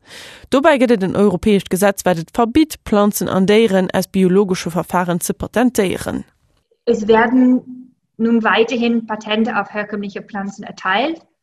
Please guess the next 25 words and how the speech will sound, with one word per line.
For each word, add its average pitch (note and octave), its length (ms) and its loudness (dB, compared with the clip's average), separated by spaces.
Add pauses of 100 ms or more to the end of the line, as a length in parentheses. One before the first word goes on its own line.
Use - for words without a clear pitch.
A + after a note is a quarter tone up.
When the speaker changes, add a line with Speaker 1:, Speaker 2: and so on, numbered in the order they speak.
(300)
Speaker 2:
weil G#3 720 -2 (960)
es G#3+ 140 -2
wird G#3+ 220 0
immer A#3 320 0
wieder A3+ 240 -4
argumentiert, G#3 800 -2
dass - 120 -8
bestimmten A3 720 -4
Methoden A3+ 600 0
der A3+ 80 -2
konventionellen G3 720 -8
Pflanzenzüchtung G#3+ 920 -4 (520)
doch - 240 -2
technische B3 540 -2
Verfahren A#3+ 420 -2
sind A#3 320 -4 (460)
und A3 120 0
nicht A3 200 0
natürliche F#3+ 500 -4
Verfahren. D#3 580 -16 (280)
Also G3+ 180 0
darum A#3+ 400 0
geht A3 240 2
es G3 140 -6
jetzt, - 480 -6